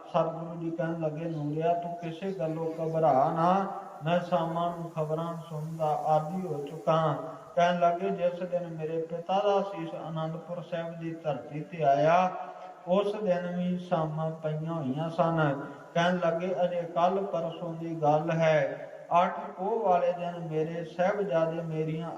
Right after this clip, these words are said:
ਅੱਖਾਂ ਦੇ ਸਾਹਮਣੇ ਚਮਕੌਰ ਦੀ ਗੜੀ ਦੇ ਵਿੱਚ ਸ਼ਹੀਦ ਹੋਏ, ਉਸ ਦਿਨ ਵੀ ਸ਼ਾਮਾਂ ਪਈਆਂ ਹੋਈਆਂ ਸਨ। ਨੂਰਿਆ, ਅੱਜ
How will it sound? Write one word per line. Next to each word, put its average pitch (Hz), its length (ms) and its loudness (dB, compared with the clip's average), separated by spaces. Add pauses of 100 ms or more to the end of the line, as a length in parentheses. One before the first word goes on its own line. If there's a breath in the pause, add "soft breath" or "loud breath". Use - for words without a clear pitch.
ਅੱਖਾਂ 196 300 -2
ਦੇ 190 220 -4
ਸਾਹਮਣੇ 170 760 0 (360)
ਚਮਕੌਰ 180 760 4
ਦੀ 196 260 2
ਗੜੀ 180 300 4
ਦੇ 190 100 4
ਵਿੱਚ 175 540 -4
ਸ਼ਹੀਦ 160 420 -2
ਹੋਏ, 175 520 6 (380)
ਉਸ 190 300 4
ਦਿਨ 170 420 -4
ਵੀ 175 180 -10
ਸ਼ਾਮਾਂ 156 460 -4
ਪਈਆਂ 160 380 -4
ਹੋਈਆਂ 160 380 -6
ਸਨ। 160 500 2 (380)
ਨੂਰਿਆ, 170 480 4 (160)
ਅੱਜ 165 160 0